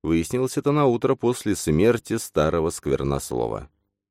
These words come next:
Не один десяток лет удавалось господину Шакелю скрывать свою деловую несостоятельность. Тому способствовали и личина солидного отца семейства, и вздорный характер,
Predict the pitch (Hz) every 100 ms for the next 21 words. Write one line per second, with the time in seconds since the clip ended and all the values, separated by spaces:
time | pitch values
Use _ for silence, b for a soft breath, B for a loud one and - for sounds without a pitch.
0 | - 73 80 80 110 95 90 98 95 98
1 | 104 104 90 87 98 101 87 78 92 -
2 | 92 90 95 90 - 110 107 101 98 98
3 | _ - - 92 104 110 104 101 95 76
4 | 85 78 73 80 80 78 73 71 - 76
5 | 67 57 - 50 - - _ _ _ _
6 | _ _ _ - 98 120 - 143 165 143
7 | - 139 127 123 - - 123 127 - 107
8 | 110 - 104 90 92 98 107 104 98 123
9 | 98 69 65 - 78 - - 92 80 87
10 | 90 85 - 76 71 82 - - -